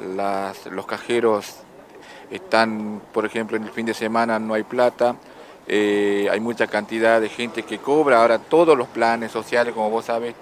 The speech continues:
todo lo que es, viene, pues, derivadamente a cobrar con los, por el cajero.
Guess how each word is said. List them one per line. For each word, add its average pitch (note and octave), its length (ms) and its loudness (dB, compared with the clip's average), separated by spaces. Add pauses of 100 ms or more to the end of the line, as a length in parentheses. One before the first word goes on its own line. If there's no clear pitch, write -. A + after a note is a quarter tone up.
todo B2+ 260 2
lo G#2+ 160 -2
que A2 160 -8
es, A#2 140 -12 (360)
viene, A#2 220 -4
pues, F#2+ 220 -6
derivadamente A#2 760 2
a G#2 120 0
cobrar A2 300 2
con G#2+ 140 -6
los, G2 260 -8 (220)
por G2+ 100 -4
el G2+ 120 -6
cajero. A2+ 440 0